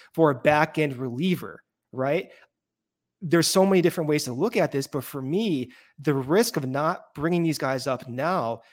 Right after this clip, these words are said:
is, in addition to them not winning games in May, it's, it's gonna trickle perhaps down into August and September 'cause you didn't make the moves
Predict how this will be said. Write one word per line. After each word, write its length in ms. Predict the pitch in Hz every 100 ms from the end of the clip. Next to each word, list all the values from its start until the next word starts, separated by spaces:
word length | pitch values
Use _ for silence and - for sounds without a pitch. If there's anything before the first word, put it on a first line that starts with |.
| _
is, 420 | 180 156 131 - - _ _ _ _ _ _ _ _ -
in 100 | 196
addition 640 | 143 143 294 - 165 143
to 140 | -
them 160 | 151 165
not 180 | 156 160
winning 240 | 147 131
games 380 | 123 170 185 131
in 160 | 110 123
May, 340 | 190 104 78 _ _
it's, 320 | - 165 - - _ _ _ _ _ -
it's 200 | 165 -
gonna 200 | 214 170
trickle 500 | - - 220 208 175
perhaps 460 | 175 135 156 143
down 180 | - 151
into 180 | 147 143
August 440 | 143 147 151 151
and 120 | - 143
September 460 | - 180 170 151 - - -
'cause 160 | 156
you 140 | 143 240
didn't 180 | 233 196
make 200 | 202 -
the 60 |
moves 580 | 147 147 220 180 143 -